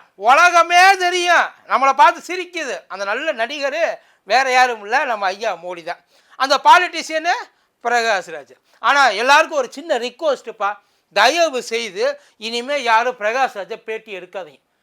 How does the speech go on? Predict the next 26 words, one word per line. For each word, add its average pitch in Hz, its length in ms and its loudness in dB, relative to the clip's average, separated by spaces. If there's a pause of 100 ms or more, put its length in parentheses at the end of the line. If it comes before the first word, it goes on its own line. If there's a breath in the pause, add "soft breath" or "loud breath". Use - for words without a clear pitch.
(240)
உங்களை 190 300 -8
எல்லாம் 247 180 -2
ரொம்ப 277 440 -2
கெஞ்சி 359 380 -6
கேட்டுக்கிறேன், 190 540 -10
வேண்டாம், 294 640 2
விட்டுருங்க. 294 280 -10
உங்களுக்கு 269 360 -6
அதுல 269 160 -2
என்னங்க 359 300 -6
சந்தோஷம்? 214 720 -12 (380)
அந்த 302 220 0
மனுஷன் 339 400 0
பேசுற 339 340 4
பேச்செல்லாம் 311 520 -2
கேட்டா 269 420 -2 (120)
அதுக்கப்புறம் 311 460 2
அவங்க 285 200 -2 (120)
சோத்துல 320 540 2
கையை 359 300 -6
வைக்க 240 300 -10
முடியுமா? 185 560 -20 (680)
போகுமா? 320 420 2
உள்ள 294 320 -4
இறங்குமா? 285 440 -2
முதல்ல 190 640 -8